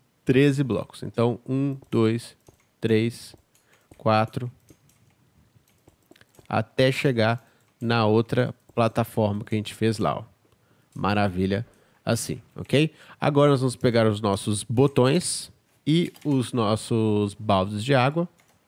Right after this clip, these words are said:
Vamos colocar um botão aqui, outro botão aqui, um aqui e um aqui, um aqui e outro aqui, e também outro aqui e aqui, exatamente. Nós vamos vir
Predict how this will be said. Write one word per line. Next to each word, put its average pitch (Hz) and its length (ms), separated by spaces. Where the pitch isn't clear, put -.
Vamos 123 240
colocar 120 480
um 139 100
botão 117 320
aqui, 127 320
outro 139 560
botão 110 380
aqui, 135 360
um 131 280
aqui 147 540
e 110 100
um 107 120
aqui, 143 420
um 113 140
aqui 139 480
e 110 120
outro 101 220
aqui, 156 300
e 131 200
também 131 520
outro 123 540
aqui 123 480
e 120 100
aqui, - 380
exatamente. 107 760
Nós 120 180
vamos 131 280
vir 113 240